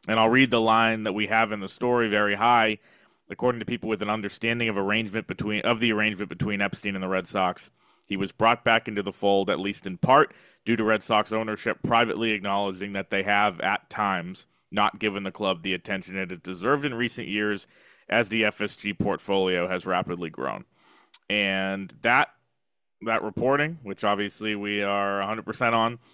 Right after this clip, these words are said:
is in contrast to the message, especially the message we heard about two or three weeks ago from Sam Kennedy at Winter Weekend, saying, "You're a liar if you think that we're not as committed." Yet,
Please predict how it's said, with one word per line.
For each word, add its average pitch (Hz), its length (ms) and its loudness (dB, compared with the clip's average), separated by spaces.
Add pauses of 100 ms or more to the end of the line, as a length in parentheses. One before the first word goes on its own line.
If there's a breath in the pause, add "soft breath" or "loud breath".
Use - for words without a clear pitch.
(220 soft breath)
is 120 220 2
in 131 100 0
contrast 131 680 4
to 110 380 -2 (760)
the 107 120 -2
message, 123 720 0
especially 123 540 0
the 101 80 -2
message 104 360 -4
we 104 100 0
heard 110 200 2
about 101 400 2
two 113 120 -2
or 104 60 -2
three 101 180 -2
weeks 113 240 -2
ago 98 260 2
from 95 200 -10
Sam 101 260 -2
Kennedy 101 360 0
at - 80 -4
Winter 95 200 -6
Weekend, 131 480 0 (440 soft breath)
saying, 107 380 4
"You're 131 160 4
a 127 60 6
liar 120 440 4
if - 120 -4
you 101 80 -6
think 107 220 -8
that 98 80 0
we're 101 140 2
not 104 240 2
as 95 140 -6
committed." 120 380 0 (460 soft breath)
Yet, 104 300 2